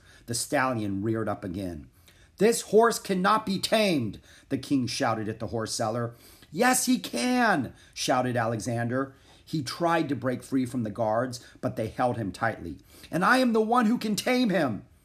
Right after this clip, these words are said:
"Take him from my sight. He is worthless," shouted the king. Jack couldn't tell if the king meant the stallion or the prince. The grooms drove the back, black stallion back into the stable, and the guards held on to Alexander as they followed the king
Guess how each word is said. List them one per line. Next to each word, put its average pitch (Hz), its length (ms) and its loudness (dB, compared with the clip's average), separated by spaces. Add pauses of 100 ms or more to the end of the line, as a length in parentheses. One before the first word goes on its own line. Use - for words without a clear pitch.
(320)
"Take 285 260 6
him 220 120 2
from 180 160 2
my 139 120 2
sight. 104 380 -2 (180)
He 285 200 8
is 156 120 2
worthless," 143 640 0 (180)
shouted 113 360 -2
the 101 80 -6
king. 107 400 -4 (380)
Jack - 380 0
couldn't 160 320 -2
tell 135 280 0
if 120 120 -6
the - 80 -10
king 131 300 -2
meant 110 160 -6
the - 80 -10
stallion 156 800 -2 (240)
or 127 100 0
the 104 120 -4
prince. - 580 -6 (520)
The 170 100 4
grooms 196 420 -2
drove 147 280 2
the 123 100 -2
back, 123 360 0
black 123 240 2
stallion 101 460 -4
back 104 260 -2
into 92 140 -6
the 85 100 -8
stable, 85 480 -8 (260)
and 143 160 0
the 143 60 2
guards 143 440 2
held 127 200 0
on 120 160 0
to - 120 -4
Alexander 107 640 -4
as 90 140 -6
they 95 100 -10
followed 110 380 -4
the 104 60 -8
king 127 420 -4